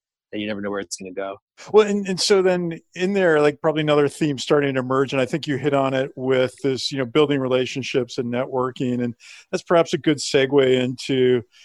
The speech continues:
Speaker 2: you know, give us a peek into what business development is. I think, you know, we've had one other guest on, Mark Hainan, in a earlier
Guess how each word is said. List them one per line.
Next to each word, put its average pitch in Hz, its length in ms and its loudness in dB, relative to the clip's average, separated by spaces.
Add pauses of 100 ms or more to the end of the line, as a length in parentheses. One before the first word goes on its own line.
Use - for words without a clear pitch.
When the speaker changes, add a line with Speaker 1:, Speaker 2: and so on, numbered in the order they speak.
(240)
Speaker 2:
you 196 60 -6
know, 185 80 -2
give 247 160 -2
us 277 140 0
a 202 60 -2
peek 190 360 -6
into 151 520 -4
what 139 540 0
business 131 460 -4
development 120 640 -4
is. 120 180 -4
I 139 60 2
think, 147 220 -2
you 151 60 -6
know, 135 100 -2
we've 131 140 -6
had 143 160 0
one 139 220 -2
other 139 220 0
guest 127 460 -2
on, 131 240 -2
Mark 127 260 -4
Hainan, 131 600 -8
in 131 140 -8
a 127 200 -4
earlier 139 640 2